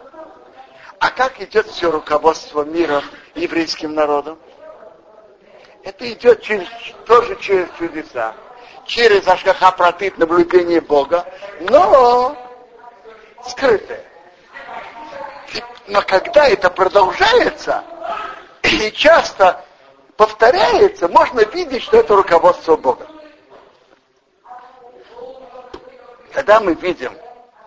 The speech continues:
во все время было наблюдение Бога над еврейским народом, и можно было это видеть.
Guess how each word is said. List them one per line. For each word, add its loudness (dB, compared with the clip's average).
во 0
все 2
время 4
было 2
наблюдение -2
Бога 2
над -4
еврейским -8
народом, 0
и -8
можно 2
было 2
это -4
видеть. -18